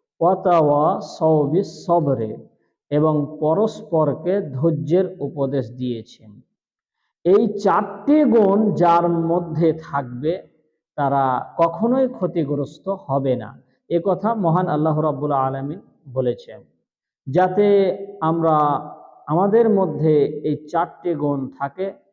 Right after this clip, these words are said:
আমরা যেন এই চারটি গুণের উপর আমল করতে পারি।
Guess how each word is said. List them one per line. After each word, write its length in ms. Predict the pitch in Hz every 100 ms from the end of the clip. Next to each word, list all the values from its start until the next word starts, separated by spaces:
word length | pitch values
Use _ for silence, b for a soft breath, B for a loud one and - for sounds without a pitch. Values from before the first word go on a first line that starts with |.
| _ _ _ _ _ _
আমরা 500 | 147 165 160 156 143 131
যেন 300 | 147 147 143 -
এই 100 | 139
চারটি 420 | - 175 170 - 220
গুণের 500 | 175 175 170 160 160
উপর 280 | 143 147 147
আমল 340 | 135 143 165
করতে 340 | 170 190 196 208
পারি। 240 | 208 214